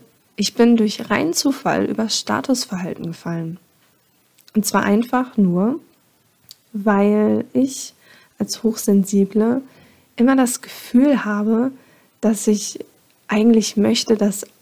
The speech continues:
Leute sich auf Augenhöhe begegnen. Und man kriegt natürlich ein Statusverhalten immer mit, ne, dass es so Leute gibt, die irgendwie ja dominanter sein wollen als andere und manche sich dann einfach so unterfügen.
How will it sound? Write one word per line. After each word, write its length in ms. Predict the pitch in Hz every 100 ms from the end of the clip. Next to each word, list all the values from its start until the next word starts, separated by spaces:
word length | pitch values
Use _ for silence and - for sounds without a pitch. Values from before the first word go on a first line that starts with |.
| -
Leute 420 | 214 190 226 240
sich 240 | 220 208 208
auf 180 | - -
Augenhöhe 580 | 190 196 220 202 196 180
begegnen. 840 | 170 180 - 165 170 - 185 233 - _ _ _ _ _ _ _ _ _ -
Und 240 | 208 - - 269
man 200 | 214 202
kriegt 540 | - 269 302 - -
natürlich 680 | 208 202 - 208 226 302 -
ein 120 | 208
Statusverhalten 840 | 202 - 208 233 - 185 196 - -
immer 260 | 196 185
mit, 460 | 175 185 - - _ -
ne, 140 | 220 220
dass 200 | 202 202
es 200 | 196 -
so 100 | 190
Leute 380 | 180 196 196
gibt, 320 | 202 202 - -
die 320 | 185 180 180 _ _ _ _ _ _ _ _ -
irgendwie 540 | 202 190 196 185 180
ja 400 | 180 180 190 208 214 _ _ _
dominanter 880 | 214 190 190 185 214 240 233 220 220
sein 440 | 208 190 196 214 196
wollen 220 | 196 202
als 220 | 202 -
andere 500 | 208 220 240 233 226
und 180 | - 196
manche 320 | 190 196 220
sich 180 | 202 -
dann 120 | 202
einfach 260 | 202 196 196
so 160 | 214
unterfügen. 760 | 208 214 262 240 - 247 247